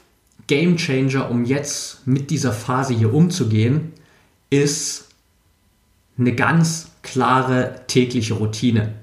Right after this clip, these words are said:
oder gerade auch der Aufbau von neuen täglichen Routinen. Denn die Herausforderung für viele ist gerade,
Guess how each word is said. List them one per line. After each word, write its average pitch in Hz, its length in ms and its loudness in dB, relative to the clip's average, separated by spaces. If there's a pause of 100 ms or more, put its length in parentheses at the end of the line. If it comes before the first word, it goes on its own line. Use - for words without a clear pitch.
(100)
oder 127 400 2
gerade 127 300 0
auch 127 140 -2
der - 240 -2
Aufbau 156 460 0
von 117 440 -2 (300)
neuen 127 480 2
täglichen 113 460 -2
Routinen. 110 560 -4 (480)
Denn 135 520 4
die 127 100 2
Herausforderung 170 720 0
für 143 120 -4
viele 185 360 2
ist 127 180 -4
gerade, 135 420 0